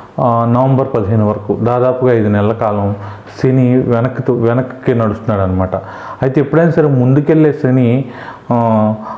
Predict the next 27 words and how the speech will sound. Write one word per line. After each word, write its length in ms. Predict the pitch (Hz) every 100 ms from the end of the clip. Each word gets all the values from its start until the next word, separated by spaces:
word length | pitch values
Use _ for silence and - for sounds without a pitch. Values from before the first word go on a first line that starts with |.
| - -
గంటకి 460 | 98 123 127 151
నాలుగు 280 | 143 127 123
అడుగులు 280 | 117 120 135
వేస్తే 520 | 117 - 110 110 117 135
వెనక్కి 380 | 120 139 -
వచ్చే 220 | 151 151 139
శని, 540 | - 120 120 110 123 - - - - -
ఆ, 300 | 117 117 110 123
గంటకి 380 | 131 139 139
పది 260 | 127 131 127
కిలోమీటర్ల 400 | 123 127 131 139
స్పీడ్లో 360 | - 123 113 110
వెళ్తాడనమాట. 580 | 101 101 98 92 92
అంటే 300 | 110 127 139
ఏంటంటే, 480 | 151 143 135 120 135 - - - 123
మనకు 320 | 135 135 123
జరిగే 340 | 123 123 151
పనులు 300 | 170 151 143
కూడా 440 | 139 135 113 117 127 - - 135
అంత 360 | 165 175 180
స్పీడ్గా 400 | 160 - 156 156
జరుగుతాయి 420 | 135 117 107 95 101
అనమాట. 340 | 95 95 90 92 - - - - - -
అంటే 400 | 143 226 254 -
వక్రం 560 | 208 120 120 123 170 160
అనేది 320 | 143 147 196 -
చాలా 280 | 123 123 139